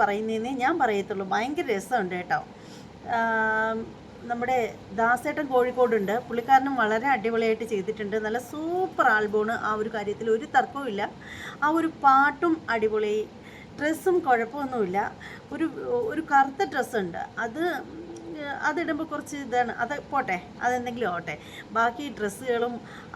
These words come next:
അഭിനയവും എല്ലാം അടിപൊളിയായിട്ടുണ്ട്. രേണു സുധി ഇപ്പോഴാണ് ശരിക്കും അടിപൊളിയായിട്ടുണ്ട് കേട്ടോ രേണു സുധി. ആം, ചിലപ്പോൾ ഇത്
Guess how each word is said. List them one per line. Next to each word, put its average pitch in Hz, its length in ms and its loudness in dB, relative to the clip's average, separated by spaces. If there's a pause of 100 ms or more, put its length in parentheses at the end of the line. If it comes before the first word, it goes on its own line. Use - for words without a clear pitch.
അഭിനയവും 233 520 -2 (200)
എല്ലാം 320 480 2
അടിപൊളിയായിട്ടുണ്ട്. 208 760 2 (140)
രേണു 240 340 0
സുധി 254 220 -6 (120)
ഇപ്പോഴാണ് 277 440 0 (100)
ശരിക്കും 226 300 -2 (1600)
അടിപൊളിയായിട്ടുണ്ട് 202 800 0
കേട്ടോ 220 180 2 (120)
രേണു 185 200 0
സുധി. 208 240 -2 (640)
ആം, 392 440 0 (240)
ചിലപ്പോൾ 302 300 -2
ഇത് 330 60 2